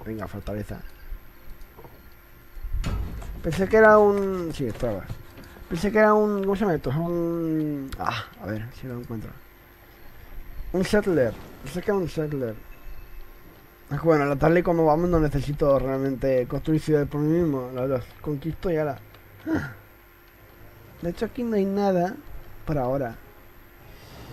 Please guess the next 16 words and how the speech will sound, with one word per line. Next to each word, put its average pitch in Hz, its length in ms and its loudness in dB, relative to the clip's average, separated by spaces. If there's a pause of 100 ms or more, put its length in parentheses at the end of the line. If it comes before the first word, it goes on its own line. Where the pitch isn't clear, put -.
(800)
Y 170 60 -2
aquí 220 280 4
hay 214 140 8
una 190 140 6
ciudad 202 420 2
y 214 60 2
aquí 165 200 0
hay 156 160 4
otra, 123 220 -2
me 127 140 -2
parece. 110 420 -4 (720)
Estamos 170 280 -2
rodeados 131 360 0
ahora 120 140 -6
mismo, 123 300 -6
vale. 113 140 -2